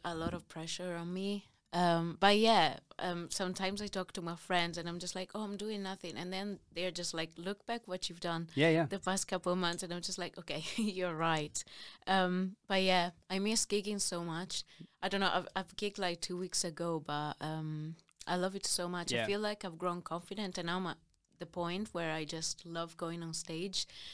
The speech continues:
Speaker 1: and I'm not nervous. So I feel like I wanna gig every <laughs> day.
Speaker 2: Yeah?
Speaker 1: Yeah.
Speaker 2: So it was Spice of Life you've done. Where else have you done recently?
Speaker 1: Um,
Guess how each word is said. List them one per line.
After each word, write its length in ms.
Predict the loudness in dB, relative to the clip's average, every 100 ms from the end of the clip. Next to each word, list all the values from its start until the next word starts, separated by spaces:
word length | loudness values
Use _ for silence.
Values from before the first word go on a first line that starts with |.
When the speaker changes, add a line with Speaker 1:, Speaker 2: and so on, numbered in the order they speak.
| -16 -12 -4
Speaker 1:
and 120 | -2
I'm 140 | 0
not 180 | 0 0
nervous. 600 | 2 2 2 2 2 2 -2 -12 -18 -4
So 600 | 2 4 4 4 2 -4 -10 _ _ _ _ _ _ _ _ _ _ -8 -6
I 60 |
feel 200 | -2 0
like 280 | 2 0 -2 -4
I 60 |
wanna 260 | -2 -2 -4
gig 240 | -6 -4
every 240 | -4 -4 0
<laughs> 60 |
day. 20 | 0 0 -6 -2
Speaker 2:
Yeah? 280 | 8 8 8 4 -8 0
Speaker 1:
Yeah. 200 | 2 4
Speaker 2:
So 320 | 8 10 10
it 100 | 6
was 120 | 4 6
Spice 300 | 8 6 8
of 60 |
Life 220 | 8 8
you've 120 | 4 2
done. 140 | 6
Where 140 | 8
else 160 | 8 6
have 80 | 2
you 80 | 2
done 160 | 2
recently? 440 | 2 0 -2 -2 -4 -2 6
Speaker 1:
Um, 640 | 10 10 10 10 6 2